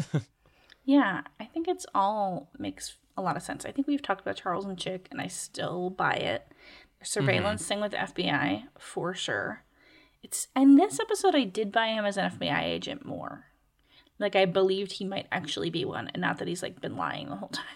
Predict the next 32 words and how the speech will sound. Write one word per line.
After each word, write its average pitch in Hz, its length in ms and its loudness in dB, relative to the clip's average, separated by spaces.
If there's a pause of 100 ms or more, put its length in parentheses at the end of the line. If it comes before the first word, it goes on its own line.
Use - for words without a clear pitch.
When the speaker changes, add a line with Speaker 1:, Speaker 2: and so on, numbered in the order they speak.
Speaker 2:
<laughs> - 200 -16
Speaker 1:
Yeah, 139 300 8
that's 117 240 0
true. 90 240 -4
I 90 100 0
mean, 117 120 0
Speaker 2:
Like 107 80 -2
Speaker 1:
God, 113 140 6
he 92 60 0
shows 107 300 -4
up 104 240 -2
to 110 160 -4
the 98 120 0
Blue 104 340 -2
Velvet 98 420 0 (260)
Rentals 104 540 -6
place - 340 -6
with, 90 160 -2 (300)
like, 107 260 -4
actually 107 360 0
a 107 40 -2
team 123 240 -6
of 113 100 -10
people, 196 540 -2
we're 160 100 0
to 170 140 -6
Speaker 2:
I - 20 -10
Speaker 1:
believe. 254 280 4
<laughs> - 0 -
Speaker 2:
know. 262 580 2 (400)
I - 20 -8
mean, 185 380 -2